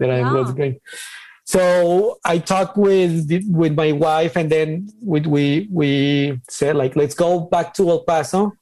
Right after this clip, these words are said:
Speaker 1: Let's, let's see if, if you get a job over there while you may keep, uh, publishing the magazine and our baby born in, in America, in, in the United States." So,
Speaker 2: Mm.
Speaker 1: "Okay, let's do it." So we moved.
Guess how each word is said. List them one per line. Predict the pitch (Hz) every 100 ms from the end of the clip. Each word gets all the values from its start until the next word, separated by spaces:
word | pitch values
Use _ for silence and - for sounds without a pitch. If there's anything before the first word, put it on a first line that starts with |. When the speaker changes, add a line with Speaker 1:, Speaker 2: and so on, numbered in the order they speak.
| _
Speaker 1:
Let's, | 139 143 - - -
let's | 143 143
see | 175 170
if, | 147 -
if | 180 143 135 - _
you | 175 139
get | 135 160
a | 156
job | 123 151 160
over | 180 170
there | 156 170 175 196 175 -
while | 147 139
you | 131 151
may | 156 160 147
keep, | - 165 - 208
uh, | 180 160
publishing | 156 160 165 - 160
the |
magazine | 151 147 160 - 190 202 _ 147
and | 147 147 147 143 143 135 127 - -
our | 139 131 135 131 135 - -
baby | 165 208 202 175
born | 127 147 147
in, | 151 147 185
in | 139
America, | 135 160 160 - 127
in, | 135 123 147
in | 123
the |
United | 127 131
States." | - 147 143 - _ _ - 226
So, | 143
Speaker 2:
Mm. | 139
Speaker 1:
"Okay, | 147
let's | 151 147
do | 143 165
it." | 151
So | 143
we | 143
moved. | 147 170 185 190 190